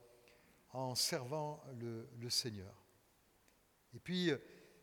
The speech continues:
cet événement a été déclenché par, euh, un décret de l'empereur Auguste quand il dit, en ce temps-là, « L'empereur Auguste donna ordre de recenser,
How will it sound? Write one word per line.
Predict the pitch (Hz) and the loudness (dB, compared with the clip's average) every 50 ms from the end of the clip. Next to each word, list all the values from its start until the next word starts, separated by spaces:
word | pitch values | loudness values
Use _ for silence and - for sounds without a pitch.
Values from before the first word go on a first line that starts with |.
| - - - | -20 -12 -4
cet | - - - - 151 135 - - - | -2 0 2 4 4 2 2 2 0
événement | 147 131 135 147 - 156 185 226 240 233 202 160 131 - - - - - - - - | 2 4 6 4 4 6 6 6 8 8 6 4 2 -4 -10 -16 -18 -20 -16 -8 -2
a | - 143 | 0 2
été | 143 135 - 165 | 2 2 2 0
déclenché | 147 110 160 160 - - 151 143 135 - - 208 220 214 | 0 2 2 0 2 2 0 2 2 0 2 2 2 2
par, | - - - 170 156 147 123 127 | 2 0 2 4 6 6 6 4
euh, | 135 131 - - - - - - - - - - - - | 2 2 2 0 -8 -16 -16 -20 -20 -20 -20 -20 -14 -8
un | 131 139 135 | -4 -2 0
décret | 123 117 208 - - - - 240 247 226 190 151 123 117 - - - - - - - 117 | 4 4 4 4 4 2 4 8 10 10 10 10 8 4 -2 -10 -12 -14 -16 -14 -8 -2
de | 139 | 0
l'empereur | 147 151 143 - 156 147 147 156 135 143 | 0 0 2 2 2 4 4 4 4 4
Auguste | 170 165 208 233 202 - - - 143 - | 4 2 4 2 2 2 0 0 -2 0
quand | 165 156 143 - - | 0 0 0 0 -4
il | 165 139 | -4 -2
dit, | 143 220 220 | 2 4 4
en | 190 147 | 4 4
ce | - - | 4 0
temps-là, « | 170 - - 165 180 208 220 208 175 - - - - - - - - | 0 2 2 4 6 8 8 8 8 6 0 -10 -10 -12 -12 -4 4
L'empereur | 127 170 196 196 190 - 196 196 175 185 185 175 160 - | 8 8 8 8 8 6 4 6 8 8 8 8 6 6
Auguste | 190 185 175 185 247 240 208 - - - 175 | 6 6 8 8 6 6 6 4 4 4 0
donna | 156 131 180 185 175 185 180 180 180 175 | 2 4 4 6 8 8 8 8 8 10
ordre | 233 240 220 196 151 156 156 - - - - - - - 127 120 | 10 10 10 8 6 4 4 4 2 -4 -12 -12 -14 -4 4 8
de | 175 | 8
recenser, | 180 - 240 220 - - 214 208 185 - - 220 202 | 10 10 10 10 10 8 6 6 4 0 -2 -2 -2